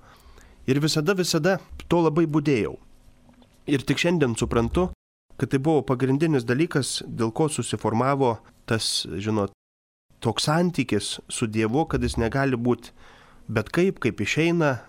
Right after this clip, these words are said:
kaip papuolė, žiūrėsiu, gal kada nors. Taigi tas nuolatinis išpažinties ėjimas, komunijos priėmimas,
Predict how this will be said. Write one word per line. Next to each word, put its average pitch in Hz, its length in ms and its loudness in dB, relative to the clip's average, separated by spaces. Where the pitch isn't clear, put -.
kaip 98 160 -4
papuolė, 151 580 2
žiūrėsiu, 131 520 2
gal 101 320 0
kada 101 240 -2
nors. 151 440 0
Taigi 165 200 2
tas 156 200 0
nuolatinis 131 560 2
išpažinties 113 680 -2
ėjimas, 143 520 0
komunijos 147 600 0
priėmimas, 127 600 0